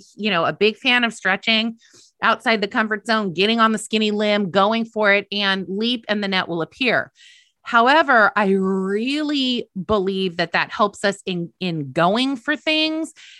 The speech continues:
I think it helps us trust ourselves to know that we've got this. I really like to kick it up a notch, though, because to me, it just seems like, "Okay, leap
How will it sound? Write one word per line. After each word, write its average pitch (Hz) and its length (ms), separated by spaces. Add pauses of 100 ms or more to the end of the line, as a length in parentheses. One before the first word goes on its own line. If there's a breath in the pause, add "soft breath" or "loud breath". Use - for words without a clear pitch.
(120 loud breath)
I 190 100
think 214 220
it 196 100
helps 202 340
us 170 280
trust - 460
ourselves 240 640
to 214 120
know 190 400
that 170 220
we've 156 220
got 208 320
this. 165 420 (560 soft breath)
I 262 240
really 370 300
like 320 220
to 262 100
kick 240 240
it 202 80
up 190 160
a 180 60
notch, 156 340
though, 151 140
because 170 360
to 262 140
me, 294 260
it 240 140
just 233 180
seems 226 260
like, 190 280 (180)
"Okay, 427 280
leap 415 400